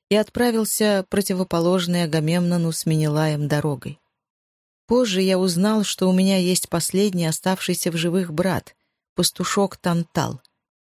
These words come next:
Фиест привез его во дворец, чтобы уберечь от мести сыновей Атрея и защитить всех сыновей, которые могли родиться у Тантала.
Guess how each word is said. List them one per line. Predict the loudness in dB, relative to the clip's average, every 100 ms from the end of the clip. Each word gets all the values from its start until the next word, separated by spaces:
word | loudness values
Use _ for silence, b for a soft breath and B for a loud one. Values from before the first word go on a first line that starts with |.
| _ _ _
Фиест | -2 2 2 0 -6
привез | -2 0 0 -2
его | -2 0 0
во | -2
дворец, | -2 0 0 0 -4 _ _ -12
чтобы | -2 0 2
уберечь | 2 2 2 0 -2
от | -2
мести | 0 0 0 -2
сыновей | 0 0 2 2 0
Атрея | -2 -2 0 0 -2 _ _ _ _ -2
и | 0
защитить | 0 0 -2 0 -2
всех | 0 0 0
сыновей, | -2 -2 0 0 0 0 b b b
которые | -4 -2 0 0
могли | 0 0 0
родиться | 0 0 -2 -4 -2
у | -2
Тантала. | -2 -4 -2 -6 -6